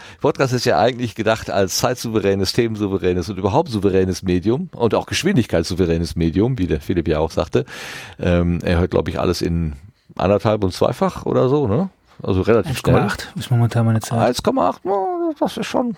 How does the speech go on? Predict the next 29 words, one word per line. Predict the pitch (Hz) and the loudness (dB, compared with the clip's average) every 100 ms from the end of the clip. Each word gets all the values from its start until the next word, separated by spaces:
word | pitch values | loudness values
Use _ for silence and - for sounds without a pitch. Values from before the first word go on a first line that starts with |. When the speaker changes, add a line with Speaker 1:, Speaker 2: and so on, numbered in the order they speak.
| - | -8
Speaker 1:
das | 208 - | -12 -10
ist | - | -12
schon. | - - _ - - - - - - | -14 -14 _ -20 -18 -18 -16 -18 -4
Da | 104 | 0
muss | 156 185 - | 0 0 -4
ich, | - | -2
muss | 120 160 | 0 2
ich | 143 | 0
mich | 110 | 2
schon | 120 | 2
beeilen, | 104 82 87 73 82 | 2 2 2 0 -2
so | 85 92 | -2 -2
schnell | 85 80 | -2 -2
zu | - | -2
reden. | 80 80 85 - _ _ - - - - | -2 -4 -6 -12 _ _ -14 -12 -14 -8
Ähm, | 113 104 104 104 104 - | 2 4 4 0 -4 -4
und | 98 107 107 107 110 - - _ _ _ | 0 2 2 -6 -10 -20 -20 _ _ _
also, | 123 98 90 - | -2 0 -2 -6
dieses, | 101 110 95 101 113 | -6 -6 -6 -10 -14
wer | 110 95 131 165 | -14 -2 0 2
immer | 202 196 180 123 | 2 2 2 -2
dieses | 131 156 151 - | -2 -2 0 -2
Podcast, | - 160 - 151 139 - - - | -2 -2 0 2 2 0 -6 -2
äh, | 107 113 110 107 - - - - - | 2 4 4 2 -2 -8 -12 -14 -6
Angebot | - 131 113 110 117 | -2 0 2 2 2
in | 117 | 2
der | 98 | 2
Konserve | 95 98 165 147 | 2 2 2 0
benutzt | 131 120 127 - - | 0 0 0 -6 -14